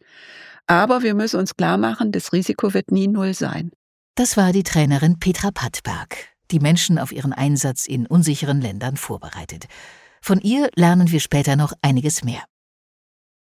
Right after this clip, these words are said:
Speaker 2: Zunächst hören wir, was Annabel Schmidt aus der Unternehmensperspektive zum Thema zu sagen hat.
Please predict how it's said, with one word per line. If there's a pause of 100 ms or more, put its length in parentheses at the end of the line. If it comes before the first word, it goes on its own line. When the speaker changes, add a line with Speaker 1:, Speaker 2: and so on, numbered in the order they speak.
Speaker 2:
Zunächst
hören
wir,
was
Annabel
Schmidt
aus
der
Unternehmensperspektive
zum
Thema
zu
sagen
hat.